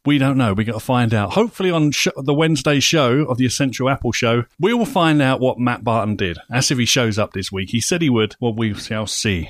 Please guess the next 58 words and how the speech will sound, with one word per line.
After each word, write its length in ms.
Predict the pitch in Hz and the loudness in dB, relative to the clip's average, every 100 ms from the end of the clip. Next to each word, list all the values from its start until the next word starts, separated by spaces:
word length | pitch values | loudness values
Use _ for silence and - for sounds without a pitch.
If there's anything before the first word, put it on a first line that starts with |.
| - | -6
So 140 | - | -2
that 100 | 196 | 0
was 120 | 226 226 | 2 0
it. 120 | 151 | 2
That 100 | 208 | 0
was 120 | 190 | 2
my 140 | 202 | 0
thoughts 480 | 135 - 190 - - | 0 -2 -4 -4 -4
on 280 | 170 160 151 | 0 0 0
Tesla. 360 | - 247 - 135 | 0 0 0 0
I 60 | |
mean, 240 | 160 180 151 - | 2 2 -2 -6
up 160 | - | -4
until 380 | 220 175 196 165 | -2 0 0 2
this 140 | 151 | 0
point, 340 | - 190 147 113 | 0 0 0 0
I'd 140 | 151 127 | -2 0
heard 260 | 196 240 | 2 0
of 80 | 127 | -2
Tesla, 380 | 98 87 117 175 | -14 -10 -6 -4
obviously, 400 | 123 104 120 185 | -4 -4 -2 0
and 180 | 160 143 | 0 0
I 140 | 139 | 2
understood 480 | 127 117 - 139 113 | 2 2 2 0 -2
what 180 | 143 139 | -4 -2
the 80 | 131 | -2
car 300 | - 120 117 | 0 0 2
was 340 | 104 123 143 | 2 0 0
and 160 | 127 113 | -2 0
what 120 | 117 | 2
it 60 | 110 | 0
was 140 | 113 | -2
capable 580 | - 123 117 110 104 92 | -2 -2 -2 -2 0 0
of. 140 | 127 - | 0 -2
But 120 | 277 | -4
until 240 | - 226 | 0 2
I'd 120 | 226 | 2
actually 260 | 202 170 185 | 2 0 0
seen 340 | - - 175 | 2 2 2
it 80 | 165 | 2
in 160 | 147 131 | 2 2
the 80 | 117 | 0
flesh, 420 | - 185 123 - | -2 0 0 -2
if, 120 | 123 - | -2 -2
until 280 | 131 160 | -2 0
I'd 160 | 147 127 | 0 0
experienced 760 | 101 - - 175 196 165 104 - | -2 -6 -2 0 2 0 -2 -2
it, 80 | 117 | -2
until 220 | 127 165 | 0 0
I 100 | 151 | 0
saw 500 | - - 185 190 180 | 0 2 4 4 2
how 220 | 143 135 | 0 2
nice 420 | 123 135 180 170 | 2 2 2 0
it 80 | 139 | -2
looked 240 | 110 107 127 | -4 -4 -2
on 80 | |
the 80 | 110 | 0
road 400 | 123 170 123 139 | 2 2 2 0